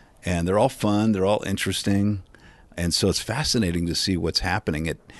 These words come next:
it's really gotten sort of out of control in a good way.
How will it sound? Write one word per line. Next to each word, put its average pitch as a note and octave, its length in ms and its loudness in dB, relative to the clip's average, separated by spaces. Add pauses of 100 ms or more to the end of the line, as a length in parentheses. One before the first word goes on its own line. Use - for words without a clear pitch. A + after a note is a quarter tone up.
(220)
it's - 180 -4
really C#3+ 320 4
gotten F2 640 0
sort F2+ 320 -2
of E2 240 -2
out F2 140 -2
of - 40 -6
control F#2+ 420 0
in D2+ 60 -6
a D2+ 60 -6
good F2 200 -4
way. C2+ 320 -8